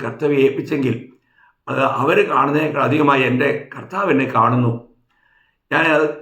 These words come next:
ഓരോ കാര്യങ്ങൾ ചെയ്യുമ്പോൾ അത് ഞാൻ കർത്താവിന് ചെയ്യുന്നത് പോലെ ചെയ്യണം. അങ്ങനെ വരുമ്പോൾ നമ്മുടെ ജീവിതം വളരെ മാതൃകയായി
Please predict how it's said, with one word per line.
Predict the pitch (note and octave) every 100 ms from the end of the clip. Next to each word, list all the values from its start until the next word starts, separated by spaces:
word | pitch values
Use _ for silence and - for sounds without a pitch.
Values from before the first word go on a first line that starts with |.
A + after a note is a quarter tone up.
| -
ഓരോ | C#3+ F3+ -
കാര്യങ്ങൾ | B2 C3+ C#3+ C#3+
ചെയ്യുമ്പോൾ | C3+ B2+ B2+ B2+
അത് | B2+
ഞാൻ | D3 C#3 -
കർത്താവിന് | D3 - G3 A3 A#3 C4 B3+ A3+ F#3+
ചെയ്യുന്നത് | E3 D#3+ E3+ E3
പോലെ | E3 F3 F3+ D3
ചെയ്യണം. | C3+ B2+ A#2+ - _ _ _ _ _ _ _
അങ്ങനെ | B2+ E3 E3+
വരുമ്പോൾ | C#3+ D3 C3+
നമ്മുടെ | C3 C#3 B2
ജീവിതം | B2+ C3+ B2+
വളരെ | A#2 B2 C3 C3+ C#3 B2+
മാതൃകയായി | A#2 B2 B2+ A#2